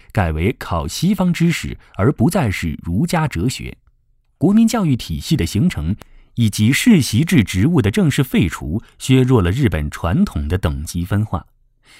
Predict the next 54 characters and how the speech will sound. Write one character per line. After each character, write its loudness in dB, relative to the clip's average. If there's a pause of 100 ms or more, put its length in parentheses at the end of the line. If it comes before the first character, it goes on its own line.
(120)
因 4
为 4
现 2
在 0
高 0
等 2
教 0
育 2
水 -6
平 -2
代 0
替 -4
出 0
身， 0 (180)
成 2
为 4
进 2
入 2
政 0
府 -14
高 -2
层 -2
的 0
垫 0
脚 -10
石。 -10 (840)
这 0
在 -2
一 0
定 4
程 2
度 2
上 0
导 -6
致 2
了 -4 (180)
在 0
世 0
界 4
上 2
最 0
大 0
的 -2
十 -2
四 0
个 0
富 0
裕 0
民 2
主 -6
国 -4
家 -2
之 -2
中， -2